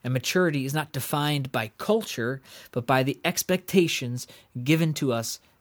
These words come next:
by God. Our passage begins in Hebrews chapter five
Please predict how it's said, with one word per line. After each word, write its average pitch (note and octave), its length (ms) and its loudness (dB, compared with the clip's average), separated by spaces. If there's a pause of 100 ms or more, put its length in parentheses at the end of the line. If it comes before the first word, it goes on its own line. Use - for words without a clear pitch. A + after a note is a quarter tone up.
(120)
by F#2 160 -2
God. C2+ 280 -10 (1000)
Our C3 140 -2
passage B2 580 -2
begins B2 580 0
in F#2+ 160 -8
Hebrews E3+ 520 -2
chapter - 440 -2
five G#2+ 720 0